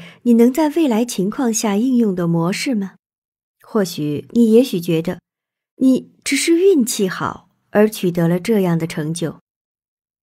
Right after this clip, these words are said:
如果是那样的话，就承认并且肯定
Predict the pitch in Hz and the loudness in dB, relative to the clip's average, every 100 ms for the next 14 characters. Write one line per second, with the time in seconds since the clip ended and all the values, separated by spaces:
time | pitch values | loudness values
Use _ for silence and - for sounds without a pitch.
0 | _ _ _ _ 247 294 247 208 240 262 | _ _ _ _ 0 2 2 2 0 2
1 | 277 208 170 165 170 170 165 170 - - | 2 2 0 -2 -4 -4 -6 -10 -20 -20
2 | - 311 254 - 175 202 254 190 - - | -4 -2 0 0 -2 0 -2 -4 -6 -2
3 | 196 180 175 175 160 170 170 | -2 -2 -4 -6 -6 -4 -6